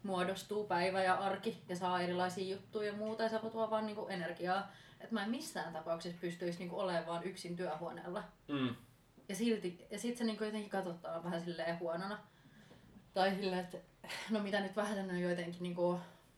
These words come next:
Speaker 1: tai ei oteta niin tosissaan. Esimerkiksi, no en mä tiedä, onko se hirveästi niin, mut vaikka niinku Paula Vesala, joka
Speaker 2: Mm.
Speaker 1: on nyt sit ruvennut tekee kaikkea muutakin kuin musiikkia,
Speaker 2: Mm.
Speaker 1: niin et, et en mä tiedä, miten siihen suhtaudutaan sitten, että otetaanko sitä niin niinku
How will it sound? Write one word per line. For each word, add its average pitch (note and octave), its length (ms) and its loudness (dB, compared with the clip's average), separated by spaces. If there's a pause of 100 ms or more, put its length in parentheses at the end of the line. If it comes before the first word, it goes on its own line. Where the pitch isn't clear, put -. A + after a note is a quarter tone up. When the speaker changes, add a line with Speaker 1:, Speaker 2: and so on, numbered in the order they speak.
(400)
Speaker 1:
tai F#3+ 100 6
ei G3+ 180 4
oteta G#3 160 -2
niin G3+ 180 -4
tosissaan. F3 520 0
Esimerkiksi, F#3+ 580 -4
no F#3+ 220 -6
en G3+ 100 -4
mä G#3 100 -2
tiedä, G#3 300 2 (340)
onko G3+ 160 0
se G3+ 120 -6 (100)
hirveästi F3+ 500 2
niin, F3 260 4
mut E3+ 220 -2
vaikka F3 220 0
niinku E3+ 220 -4
Paula E3+ 380 2
Vesala, F3 440 0 (300)
joka F3+ 180 4
Speaker 2:
Mm. F3 100 2 (280)
Speaker 1:
on F#3 180 2
nyt E3+ 140 2
sit - 320 -10
ruvennut F3+ 400 -2
tekee F3 280 -2
kaikkea E3+ 360 0
muutakin F3 500 -2
kuin E3+ 220 -6
musiikkia, G3+ 600 0 (140)
Speaker 2:
Mm. B2 220 0 (880)
Speaker 1:
niin E3+ 220 0
et, E3 200 -6 (1120)
et G3 140 -6
en F#3+ 120 -2
mä F#3 100 -4
tiedä, G3 180 0
miten A3 280 4
siihen G#3 220 2
suhtaudutaan F3+ 580 2
sitten, G3 260 0
että F#3+ 100 -2
otetaanko F3 320 4
sitä F3+ 200 0
niin F3 200 2
niinku F3 200 -2